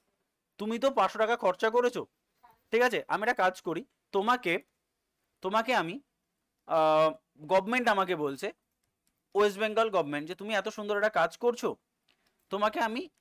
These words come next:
এই বইটা তৈরি করার জন্য তোমাকে আমি চারশো টাকা গিফট করছি, চারশো টাকা গিফট করছি।"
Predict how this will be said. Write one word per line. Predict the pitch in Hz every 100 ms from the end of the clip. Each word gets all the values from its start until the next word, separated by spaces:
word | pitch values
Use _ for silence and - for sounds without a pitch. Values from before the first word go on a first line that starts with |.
| _ -
এই | 247 226 220
বইটা | 165 185 196 233
তৈরি | 208 202
করার | 220 220 220
জন্য | 196 165 147
তোমাকে | - 175 185 190
আমি | 190 196 -
চারশো | 196 175 - - 220
টাকা | 220 190 247 381 _ _ _ _ 123
গিফট | 143 233 - -
করছি, | 170 143 - 101 _ _ _ _ _ _ _ _ _ _ _ _ _ _
চারশো | - 170 170
টাকা | 214 233
গিফট | 226 160 240 -
করছি।" | - 156 127 107